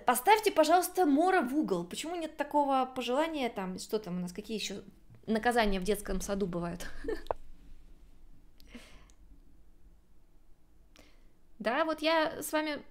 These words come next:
согласна, что смотреть, м, Блиц, э, интереснее с картинкой, поэтому никаких обид я здесь к вам не имею. Даже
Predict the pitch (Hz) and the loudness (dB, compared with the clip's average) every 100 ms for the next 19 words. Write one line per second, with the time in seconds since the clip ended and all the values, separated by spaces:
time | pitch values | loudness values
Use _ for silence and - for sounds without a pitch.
0 | - - - 285 311 262 196 - 190 185 | -20 -14 -8 0 2 0 -6 -8 -6 -6
1 | 180 214 214 240 240 208 190 - - - | -6 -6 -2 -2 -4 -8 -12 -14 -14 -12
2 | - 202 247 349 - - 214 208 202 196 | -8 -6 -4 -4 -6 -8 -6 -6 -4 -6
3 | 190 196 208 233 240 240 196 208 196 - | -6 -4 -6 -4 -6 -6 -8 -8 -12 -8
4 | 247 - 175 - - 185 190 - - - | -8 -6 -10 -12 -12 -10 -8 -8 -10 -20
5 | - - 208 214 240 269 247 226 320 254 | -20 -12 -6 -6 -6 -4 -4 -2 -2 -2
6 | 233 240 - 226 220 214 - - - - | -4 -6 -8 -6 -6 -6 -12 -20 -20 -20
7 | - - - 214 214 220 165 151 190 196 | -20 -20 -10 -4 -2 -2 -4 -6 -6 -6
8 | 190 185 | -6 -8